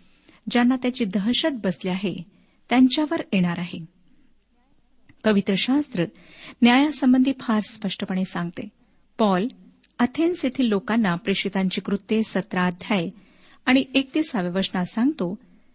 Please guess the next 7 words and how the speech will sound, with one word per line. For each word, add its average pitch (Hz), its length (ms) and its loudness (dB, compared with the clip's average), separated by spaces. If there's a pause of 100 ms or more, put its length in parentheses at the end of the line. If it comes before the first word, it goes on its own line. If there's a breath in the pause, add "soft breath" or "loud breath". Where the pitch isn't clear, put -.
(260 soft breath)
"कारण 294 440 4
त्याने 196 200 4
निवडलेल्या 226 600 2
एका 202 280 -2
माणसाच्या 247 600 2
द्वारे 233 320 2
तो 214 260 -4